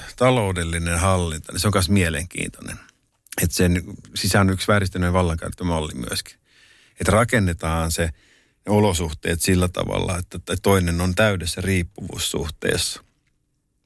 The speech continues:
Ja se on hyvin määrätietoista, niin kuin pitkäjänteistä, tämmöistä kieroutunutta vallankäyttömallia.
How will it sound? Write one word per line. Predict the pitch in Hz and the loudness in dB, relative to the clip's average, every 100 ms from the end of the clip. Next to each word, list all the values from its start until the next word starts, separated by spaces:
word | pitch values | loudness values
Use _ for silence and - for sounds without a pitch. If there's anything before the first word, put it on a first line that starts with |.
| _ _ _ - - | _ _ _ -20 -4
Ja | 90 | 2
se | 95 | 4
on | 98 | 4
hyvin | 113 98 | 2 0
määrätietoista, | 101 95 87 85 82 90 92 87 | 0 0 -2 -2 -2 -4 -8 -6
niin | 90 | -6
kuin | 87 | 0
pitkäjänteistä, | 98 90 85 82 90 90 - 95 - - - - | 0 2 -2 -2 -4 -4 -4 -4 -8 -14 -20 -18
tämmöistä | - 101 - - | -10 -8 -8 -2
kieroutunutta | 92 82 80 87 82 82 | 2 2 2 -2 0 2
vallankäyttömallia. | 82 80 - - - - - - - | 2 2 -2 -6 -4 -4 -4 -8 -14